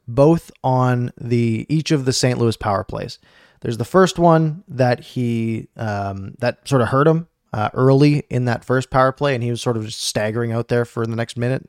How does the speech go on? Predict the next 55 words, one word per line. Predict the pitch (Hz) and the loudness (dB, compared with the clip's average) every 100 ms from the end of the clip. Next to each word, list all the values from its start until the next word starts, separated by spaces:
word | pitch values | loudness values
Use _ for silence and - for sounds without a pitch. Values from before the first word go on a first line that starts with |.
| _ - | _ -6
and | 123 | -2
a | |
half. | 123 160 _ - - _ - | -2 -4 _ -20 -20 _ -2
Uh, | 120 | 0
and | 127 | 2
then | 131 | 0
the | |
second | - 170 165 | 2 2 2
one | 139 139 | 2 2
on | 139 | 0
the | 139 | 0
second | 160 180 | -2 -2
power | 151 110 | 0 0
play, | - - - - | -2 -12 -12 -8
uh, | 113 120 | -6 -6
just | 120 | -6
two | - 151 | 0 2
big | 139 127 | 2 4
blocks. | 147 127 - - | 4 4 -4 -10
Noah | 123 131 | -2 0
Juulsen | 131 131 135 | 2 0 0
getting | 131 123 | 0 -2
in | 117 | -2
front | 123 | 0
of | 120 110 _ _ | 0 -4 _ _
pucks, | 135 151 | -4 -2
and | 135 | -2
that's, | 147 - _ _ _ | -2 -4 _ _ _
that's | 143 147 | -2 4
why | 147 147 | 6 6
he's | 139 139 | 4 2
in | 135 | 2
the | |
lineup | 123 131 120 - | 2 4 2 2
over | 123 123 | 0 2
a | |
guy | 120 | 0
like | 113 113 | 0 -2
Mark | 110 104 | -6 -6
Friedman. | - 110 101 - _ _ _ | -6 -6 -6 -10 _ _ _
However, | - 202 214 143 151 - _ _ | 2 4 6 4 2 -6 _ _
would | 131 | 2
I | 123 | 4
love | 107 117 | 2 0
to | 147 | 0
see | - 127 | 0 2
Carson | 131 120 131 | 4 2 0
Soucy | - 131 135 | 0 0 2
come | 147 135 | 2 4
back | 143 - | 4 2
next | 143 - | -2 4
game? | 156 160 165 _ _ _ _ - | 6 6 2 _ _ _ _ 0
I | 123 | 4
really | 117 113 110 | 6 4 4
would. | 101 113 | 2 -2